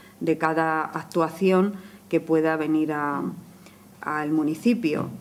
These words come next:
Mm, está, eh, perfectamente regulado, eh,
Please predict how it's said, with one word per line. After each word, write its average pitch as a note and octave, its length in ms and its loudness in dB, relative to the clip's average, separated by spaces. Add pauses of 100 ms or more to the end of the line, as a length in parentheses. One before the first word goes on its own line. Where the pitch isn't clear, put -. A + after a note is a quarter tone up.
(120)
Mm, D#3 400 -6 (840)
está, F3+ 680 -2
eh, D3+ 520 -6 (160)
perfectamente E3+ 640 2
regulado, D#3+ 760 0 (500)
eh, - 240 -20